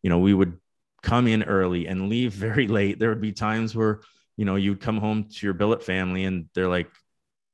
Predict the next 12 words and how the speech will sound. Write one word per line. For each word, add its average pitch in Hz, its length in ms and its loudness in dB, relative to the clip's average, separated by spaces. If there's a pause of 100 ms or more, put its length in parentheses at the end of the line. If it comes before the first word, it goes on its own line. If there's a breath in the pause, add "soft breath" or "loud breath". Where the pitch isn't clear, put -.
(260)
"We 101 220 0
already 104 200 2
had 90 300 -4 (340)
dinner." 101 240 2
And 85 100 0
we're 90 80 0
like, 92 120 -2
"Oh, 107 80 4
sorry, 107 300 2
we 92 100 0
were 92 100 -2
just - 240 -8